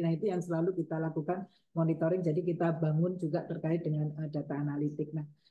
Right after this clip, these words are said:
di sisi lain, eh, kami saat ini juga menerapkan K P I. Nah, ini K P I yang memang, eh,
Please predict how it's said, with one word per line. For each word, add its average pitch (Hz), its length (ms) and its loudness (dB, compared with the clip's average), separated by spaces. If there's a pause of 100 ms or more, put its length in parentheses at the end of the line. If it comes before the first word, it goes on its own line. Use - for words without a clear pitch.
(100)
di 180 80 2
sisi 190 320 2
lain, 233 400 2
eh, 175 160 0
kami 170 240 2
saat 170 320 0
ini 208 160 2
juga 180 240 -2
menerapkan 175 640 0
K 208 160 0
P 170 100 -6 (140)
I. 147 240 -2 (640)
Nah, 170 80 4
ini 208 240 4
K 202 160 -2
P 190 160 0
I 208 240 2
yang 175 160 0
memang, 202 400 0
eh, 160 240 0